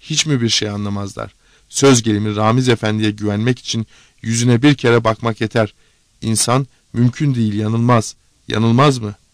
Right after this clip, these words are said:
Niyazi'de nasıl yanıldınız budala? Ramiz Efendi'ye hak vererek yüreği biraz ferahladı. Bu işlerin acemisi olduğunu inkar mı edecek? Hayatta insanlardan alacak bir sürü ders olduğunu.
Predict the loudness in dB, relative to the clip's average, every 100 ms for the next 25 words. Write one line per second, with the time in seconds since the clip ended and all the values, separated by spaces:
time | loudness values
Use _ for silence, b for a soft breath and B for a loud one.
0 | _ -4 0 0 -2 -2 0 0 2 2
1 | 2 0 -4 -10 -8 0 4 6 4 -2
2 | _ _ _ _ _ _ _ _ _ _
3 | _ _ 0 2 4 2 -2 -8 -10 -4
4 | -4 B B B -6 -6 -4 -6 -6 -10
5 | -10 -4 0 0 0 0 0 -4 -10 -12
6 | -12 -12 -14 b b b b -8 -6 -2
7 | -4 -2 -4 -8 -8 -4 -2 -2 -4 -4
8 | -4 -6 -10 -10 -6 0 2 2 -2 -10
9 | -16 -18 b b b b 0 0 0 _
10 | -2 -2 -2 b b b 0 0 2 0
11 | 0 0 -2 0 -2 -2 -4 -2 -2 -2
12 | -2 -4 -2 -2 -4 -8 -12 -12 -14